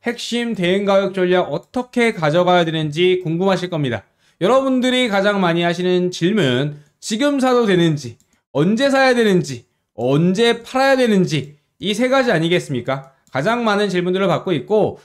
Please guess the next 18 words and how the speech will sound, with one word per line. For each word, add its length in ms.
그와 240
관련돼서 640
다른 260
유튜브 260
영상들 360
찾아보니까 840
정말 480
가격 400
대응 240
전략에 440
대해서 680
알맹이가 680
없더라고요. 720
그래서 220
저는 460
생각한 640
게 100
뭐냐, 480